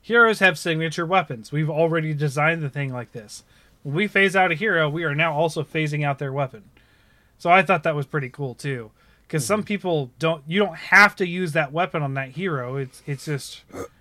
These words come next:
Speaker 1: you could, and it just, like, they're sort of designed that way, but, you know, whatever. People do different things.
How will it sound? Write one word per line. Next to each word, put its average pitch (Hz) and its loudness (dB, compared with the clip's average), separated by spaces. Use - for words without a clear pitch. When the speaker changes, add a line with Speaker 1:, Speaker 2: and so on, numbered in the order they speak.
Speaker 1:
you - 0
could, 143 -2
and 147 -2
it 139 0
just, 139 -6
like, 131 -6
they're 143 -6
sort 151 -2
of 127 -8
designed 151 0
that 120 -6
way, 120 -8
but, 143 -8
you 143 -8
know, 113 -10
whatever. 120 -10
People 127 -8
do 131 -6
different 127 -8
things. 117 -16